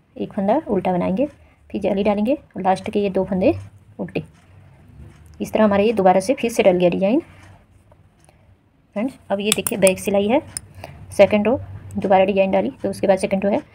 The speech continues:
ये दो फंदे तो सीधे ही हैं, ये हर बार हमारी पूरी design में सीधे सीधे ही जाएंगे, कहीं भी इनको कुछ नहीं करना है, ये सारे फंदे सीधे जाएंगे। अब यहाँ पे पांच फंदे उल्टे, एक, दो, तीन, चार और ये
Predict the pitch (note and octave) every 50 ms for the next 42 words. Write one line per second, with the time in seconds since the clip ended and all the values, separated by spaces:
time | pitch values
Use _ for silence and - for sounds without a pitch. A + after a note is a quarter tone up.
0 | _ _ _ - A3 G3 A3 A3 A3 A3+ G#3 A3 A3 E3 - - G#3 F#3 G#3 A3
1 | G#3+ G#3+ G#3+ A3+ A#3 - - - - _ _ _ _ _ - A3 G#3+ G3 G#3 A3+
2 | A3+ A3+ A#3 A3+ G3+ G3+ C4 D#4 A#3+ A3+ A#3 A3 A3 G#3+ G#3 G3+ G3+ B3 E4 -
3 | - - - - - G3+ G#3+ G#3+ G#3+ G3 F#3 F#3 F#3 F3+ F3 F3 F3 - - -
4 | - _ - - _ - - - _ - - G#3+ G#3 G3+ A3 A3+ A3 G#3+ A3 A3
5 | G#3 A3+ A3 - A3+ A3+ A3 G#3+ G3 G3 G#3 D#4 E4+ - - - G#3 G#3 - A3
6 | G3+ G3+ G#3 A3 G3 B3 E4 - - - - G3+ F#3 F#3 F3+ F3+ F3 E3+ F#3 -
7 | - - - - - - - _ - A#3 G3+ G3 G3 G3+ G3 B3 C4 - - G#3
8 | G#3 G#3 - G3+ G3 G#3+ E4 - - G3+ F3+ E3 E3+ E3 - - - A#3 G3 G3
9 | G3+ A3 B3 B3+ - - _ _ _ _ _ _ _ - F#3+ F3 G3 F#3 F#3 F#3+
10 | A3 C#4 E4 - - _ _ _ _ _ _ - - - - - - - - _
11 | _ _ _ _ _ _ _ _ _ _ - - - - G3 F#3+ G3 G3+ B3 D4+
12 | E4 - - - - - - _ _ _ _ _ _ _ _ _ - F#3+ F#3+ F#3
13 | F#3+ G#3 C4+ E4 - - - - - - - - - - - - - - G#3+ F#3
14 | G3 C#4